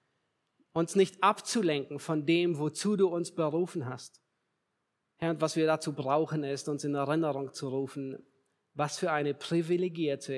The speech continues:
Identität wir haben, wer wir sind. Herr, wir sind dein Eigentum, wir sind ein heiliges Volk, wir sind ein auserwähltes Volk von dir. Und gleichzeitig, welchen Auftrag wir haben, nämlich deine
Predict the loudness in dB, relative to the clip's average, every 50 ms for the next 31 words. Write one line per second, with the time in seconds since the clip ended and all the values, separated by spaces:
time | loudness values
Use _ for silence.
0 | -8 -6 -4 -4 -2 -2 -2 -4 -2 -4 -6 -6 -4 -4 -2 -2 -4 -6 -8 -8
1 | -6 -6 -6 -4 -6 -6 -6 -6 -8 -8 -12 -14 -16 _ _ _ _ _ _ _
2 | _ _ _ _ _ -4 0 0 2 2 0 0 2 2 2 2 0 -2 -2 -2
3 | -4 -8 -12 -16 -18 -18 _ _ _ _ _ _ _ -2 -2 0 2 2 0 2
4 | 2 2 2 0 0 2 2 2 4 4 2 2 0 0 2 2 2 2 2 0
5 | -2 -2 -6 -6 -6 -6 -4 -4 -2 -2 -2 -2 -2 -2 -4 -4 -4 -2 0 0
6 | 2 2 0 0 -2 -4 -6 -6 -6 -6 -4 -4 -4 -6 -8 -12 -20 -20 _ _
7 | _ _ _ _ _ _ _ _ _ _ _ _ -12 -8 -4 -2 -2 -2 -2 0
8 | 0 2 2 2 2 0 -2 -4 -4 -2 0 2 2 2 2 0 -2 -8 -8 -8
9 | -6 -4 -2 0 0 -2 -4 -4 -6 -6 -6 -4 -4 -2 -2 -2 -4 -4 -8 -12
10 | _ _ _ _ _ _ _ _ _ _ _ _ _ _ _ _ _ _ _ _
11 | -10 -6 -2 2 2 2 2 2 0 -2 0 0 0 0 0 0 0 0 2 2
12 | 4 4 4 2 0 -2 -2 -2 -2 -2 -4 -4 -2 -2 -2 -2 -2 -2 -2 0
13 | 0 0 -2 -4 -4 -2 0 0 2 2 0 0 -2 -2 -4 -6 -10